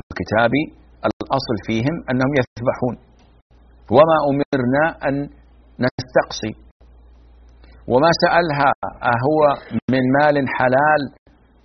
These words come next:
أم من مال حرام، لأن الأصل أن الكسب إثمه ووزره على مكتسبه،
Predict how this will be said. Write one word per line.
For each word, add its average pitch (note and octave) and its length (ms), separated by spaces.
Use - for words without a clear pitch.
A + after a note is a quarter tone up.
أم C#3+ 60
من C3 180
مال B2+ 200
حرام، G#2+ 420
لأن C#3 480
الأصل D3+ 480
أن C#3 180
الكسب D3 560
إثمه C3+ 500
ووزره C#3+ 580
على F3 240
مكتسبه، A2+ 760